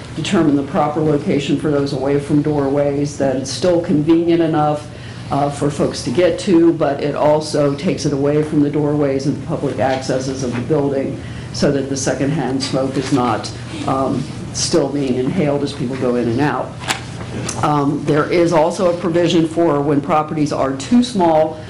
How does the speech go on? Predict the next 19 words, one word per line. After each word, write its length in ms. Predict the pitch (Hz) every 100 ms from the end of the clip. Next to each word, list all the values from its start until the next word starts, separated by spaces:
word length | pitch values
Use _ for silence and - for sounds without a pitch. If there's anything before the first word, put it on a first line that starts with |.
| - -
to 100 | 165
designate 680 | 156 151 120 139 135 131
a 40 | 135
smoking 460 | - 139 135 139
area, 280 | 131 131 131
for 320 | 127 131 131
instance, 580 | 135 139 - 131 120 - - - - 143
the 100 | 151
Fair 340 | - 147 139
Acres 280 | 135 131 123
Pocket 380 | - 135 120 -
Park, 260 | - 87 - - - - - -
um, 320 | 131 131 123 127
that 360 | 151 147 - -
smoking 500 | - 170 170 165 143
would 160 | 143 147
be 140 | 143
entirely 600 | 135 - 160 165 156 151
eliminated 680 | 139 135 131 127 123 120